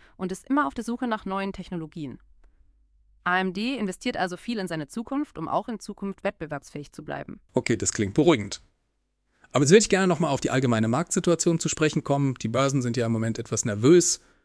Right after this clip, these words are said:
Speaker 2: Könnte das negative Auswirkungen auf die A M D-Aktie haben, auch wenn die Fundamentaldaten von A M D gut sind?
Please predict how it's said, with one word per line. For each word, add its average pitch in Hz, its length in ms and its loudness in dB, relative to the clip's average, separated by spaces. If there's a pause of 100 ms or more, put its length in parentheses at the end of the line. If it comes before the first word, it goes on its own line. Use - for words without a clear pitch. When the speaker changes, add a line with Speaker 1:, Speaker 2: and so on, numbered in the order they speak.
(420)
Speaker 2:
Könnte 196 280 4
das 156 200 0
negative 139 600 2
Auswirkungen 123 600 0
auf 117 140 -2
die - 140 -8
A 113 80 -2
M 113 120 0
D-Aktie 135 540 4
haben, 113 420 2
auch 180 200 4
wenn 165 80 2
die 135 80 2
Fundamentaldaten 113 800 0
von 113 200 -6
A 110 200 0
M 110 100 -2
D 104 180 2
gut - 240 0
sind? 117 320 -2